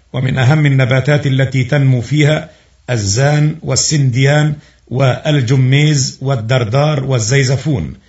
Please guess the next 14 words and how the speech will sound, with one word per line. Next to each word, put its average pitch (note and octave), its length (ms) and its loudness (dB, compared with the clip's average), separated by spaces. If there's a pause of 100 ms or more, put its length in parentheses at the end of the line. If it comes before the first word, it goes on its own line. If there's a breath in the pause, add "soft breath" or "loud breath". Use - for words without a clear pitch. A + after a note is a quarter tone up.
(420 soft breath)
وتتميز C3 680 0
الغابات C3 500 0
الاستوائية C#3 840 0
والمعتدلة B2+ 880 -2 (340 loud breath)
بكثرة C#3+ 680 -2
أنواع B2+ 320 2
النبات C3 480 2 (580 loud breath)
والحيوان C3 1040 0 (560)
فيهما. A2+ 720 -2 (880 soft breath)
وأما C#3+ 420 -2
الصورة C#3+ 480 0
فهي C3 340 2
صورة C#3+ 380 -4
ل، B2+ 420 -2